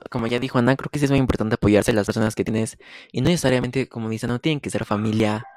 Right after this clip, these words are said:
Disculpen a mi perrita. Ah, no tienen que ser familia, pueden ser amigos, pueden ser, o sea, lo que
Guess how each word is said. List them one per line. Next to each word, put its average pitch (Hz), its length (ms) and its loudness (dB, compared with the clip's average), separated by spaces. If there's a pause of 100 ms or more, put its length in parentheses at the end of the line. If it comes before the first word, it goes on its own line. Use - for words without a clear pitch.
(720)
Disculpen 117 380 -2
a 98 40 2
mi 95 120 2
perrita. 101 580 -2 (840)
Ah, 127 440 2
no 139 100 -2
tienen 170 140 2
que 120 100 2
ser 120 140 2
familia, 113 400 4
pueden 143 180 2
ser 131 160 0
amigos, 107 560 4
pueden 143 240 4
ser, 123 180 4
o 120 40 2
sea, 113 80 2
lo 101 100 2
que - 140 -6